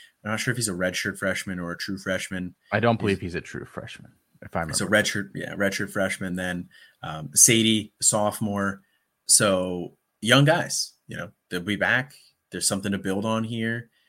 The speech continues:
Speaker 1: Uh, and, to, you know, depending on how Sadie finishes down the stretch here, we could be looking at a,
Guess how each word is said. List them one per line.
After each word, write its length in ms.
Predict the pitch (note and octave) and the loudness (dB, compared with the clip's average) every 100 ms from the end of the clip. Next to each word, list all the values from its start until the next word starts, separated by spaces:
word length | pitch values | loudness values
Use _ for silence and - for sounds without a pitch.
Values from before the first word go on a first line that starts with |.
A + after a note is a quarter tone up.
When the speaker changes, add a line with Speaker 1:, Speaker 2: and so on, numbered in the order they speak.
| _ _ _ | _ _ _
Speaker 1:
Uh, 140 | E2 E2 | -12 -8
and, 440 | F#2+ F#2 F2+ - | -4 -4 -6 -8
to, 120 | - G2+ | -8 -6
you 180 | G#2 G2 | -2 -2
know, 100 | F2+ | -2
depending 320 | - G#2 G#2+ | -2 0 0
on 80 | G#2+ | 0
how 120 | G#2 | 0
Sadie 320 | - G2+ G2+ | 0 0 -4
finishes 360 | G2 G2+ G2+ G2 | -4 -4 -4 -2
down 180 | G2+ | -2
the 80 | F#2+ | -2
stretch 320 | - A#2+ B2+ | -2 -2 -2
here, 160 | - G#2 | -2 -4
we 120 | G2 | -4
could 120 | G2 A#2 | -6 -4
be 100 | A2+ | -2
looking 340 | A2 A2 A2 | -2 -4 -4
at 80 | G#2 | 0
a, 260 | G#2 G2 | 0 0